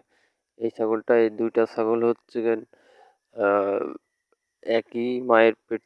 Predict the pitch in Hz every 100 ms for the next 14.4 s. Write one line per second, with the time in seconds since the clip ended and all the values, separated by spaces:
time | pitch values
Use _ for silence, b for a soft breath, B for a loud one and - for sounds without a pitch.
0 | - 117 123 110 110 110 110 107 117 147
1 | _ _ _ _ _ _ _ _ _ _
2 | _ - 113 110 104 110 113 151 _ _
3 | _ _ _ _ _ _ _ _ 107 -
4 | 110 107 104 - 107 - 113 117 123 -
5 | 113 113 110 113 110 - 110 110 110 151
6 | - _ _ _ _ _ _ _ _ _
7 | _ _ _ _ _ _ _ _ _ _
8 | _ _ 113 110 104 113 110 107 - -
9 | _ _ _ _ _ _ _ _ _ _
10 | - 117 113 131 110 107 107 104 110 110
11 | 110 - 110 120 143 _ b b b b
12 | _ - 113 117 117 _ 117 - 113 117
13 | 117 120 120 120 123 _ 110 113 117 113
14 | 120 - 123